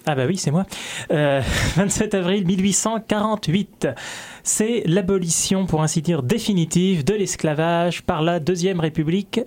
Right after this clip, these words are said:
française. Euh, vous allez dire, ah, il y a un Français qui parle de la France. Oui, mais excusez.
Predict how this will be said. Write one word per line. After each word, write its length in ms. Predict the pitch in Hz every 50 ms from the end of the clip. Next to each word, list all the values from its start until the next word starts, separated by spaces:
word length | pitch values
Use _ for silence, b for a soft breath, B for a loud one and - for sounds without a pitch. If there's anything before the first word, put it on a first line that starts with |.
| - -
française. 800 | - - - - 180 180 175 - - 139 117 104 104 104 104 98 B B B B B B B B B B B B B
Euh, 340 | 160 139 139 135 127 120 123
vous 100 | 120 123
allez 120 | 135 135 139
dire, 260 | 135 151 175 165 147
ah, 100 | 143 135
il 60 | 127
y 20 |
a 40 | 123
un 60 | 117
Français 320 | - - 143 131 - - 156
qui 160 | 151 - 143
parle 180 | - 143 135 120
de 80 | 127
la 120 | 131 131 117
France. 380 | - - 160 175 190 - - -
Oui, 160 | 165 180 160
mais 60 | 139
excusez. 420 | 131 - - - 165 160 139 120